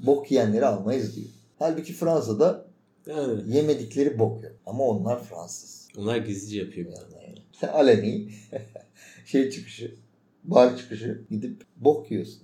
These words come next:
Speaker 1: Ama ne büyük tepki olmuştu hatırlıyor musun? "Kokoreçi elimizden alamazlar." falan diye. <laughs> Sanırsın hani dünya,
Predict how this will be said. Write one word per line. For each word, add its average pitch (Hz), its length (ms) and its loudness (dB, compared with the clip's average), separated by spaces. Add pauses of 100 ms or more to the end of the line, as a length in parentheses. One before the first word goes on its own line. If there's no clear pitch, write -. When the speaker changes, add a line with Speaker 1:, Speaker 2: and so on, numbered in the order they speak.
(140)
Speaker 1:
Ama 165 180 0
ne 120 400 -2
büyük 262 220 6
tepki - 260 4
olmuştu - 340 -4
hatırlıyor 214 300 -10
musun? 92 200 -10
"Kokoreçi 117 460 0
elimizden 113 320 -2
alamazlar." 110 600 -2
falan 104 240 -4 (100)
diye. - 140 -8 (440)
<laughs> 175 100 -10 (760)
Sanırsın 156 580 -2 (280)
hani 117 240 -4 (500)
dünya, 120 220 -2